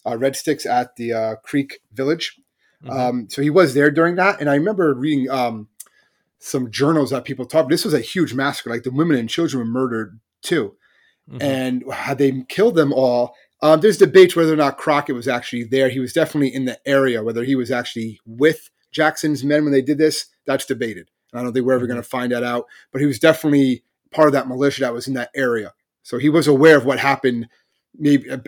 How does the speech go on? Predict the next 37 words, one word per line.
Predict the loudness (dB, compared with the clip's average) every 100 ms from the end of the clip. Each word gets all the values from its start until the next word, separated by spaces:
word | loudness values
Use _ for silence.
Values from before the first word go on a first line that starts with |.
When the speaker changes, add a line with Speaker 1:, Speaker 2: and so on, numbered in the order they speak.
| -8
Speaker 1:
at | -6 -4 0
very | 4 6
least | 4 0
after | -8 -8 -12
the | -12
fact. | -12 -12 -18 -20 _ _ -12
And | -4 -2
what | 2
they | 2
did | 6 6
was | 6 2
they, | 0 2 2
um, | 0 -4 -4 -8 -8
after | -6 -2
they | -2
killed | -2 -4 -2
all | -2
the | -2
men, | -2 -2
the | 0
women | 0 0
and | -2
children | -2 -4 -4
were | -6
hiding | -6 -2 -2 -2
in |
their | -6
huts, | -6 -6 -6 -10 -16 _ _ _ _
and | -4 -4
the | -2
soldiers | 0 0 0 -4 -8 -14 _ _ _ _ -14
set | -6 -4 -2
fire | -2 0 -2
to | -2
all | -6
the | -6
huts. | -10 -12 -14 -16